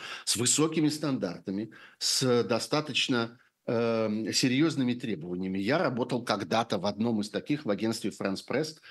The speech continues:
Среди моих друзей полно, э, людей, которые работали там и в Рейтере, и в A P, и в разных других, и мы хорошо себе представляем,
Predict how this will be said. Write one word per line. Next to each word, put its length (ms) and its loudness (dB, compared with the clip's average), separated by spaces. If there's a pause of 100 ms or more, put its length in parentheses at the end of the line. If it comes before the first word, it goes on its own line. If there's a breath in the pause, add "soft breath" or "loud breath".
(180 loud breath)
Среди 300 0
моих 260 2
друзей 340 0
полно, 640 2 (400 loud breath)
э, 440 2
людей, 340 0
которые 380 -2
работали 420 0
там 220 -2
и 40 0
в 80 -6
Рейтере, 460 0
и 60 -2
в 80 -6
A 100 -2
P, 160 -4
и 80 4
в 80 0
разных 320 0
других, 320 -2
и 60 0
мы 120 2
хорошо 300 -2
себе 240 0
представляем, 760 0